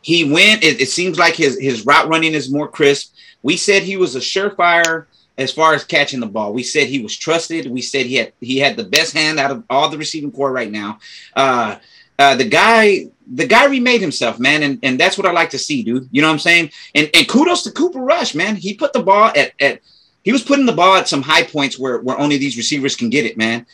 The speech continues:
And we saw that, man, in, in, in this game.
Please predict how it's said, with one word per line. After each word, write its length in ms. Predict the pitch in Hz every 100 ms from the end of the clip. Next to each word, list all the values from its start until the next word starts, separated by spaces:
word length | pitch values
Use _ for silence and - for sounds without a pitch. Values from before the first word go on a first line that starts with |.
| _ -
And 140 | 135 131
we 40 |
saw 300 | - 160 226
that, 220 | 120 -
man, 280 | 117 139 147
in, 200 | 135 131
in, 180 | 135 127
in 120 | 135
this 220 | 143 147 -
game. 400 | 156 180 98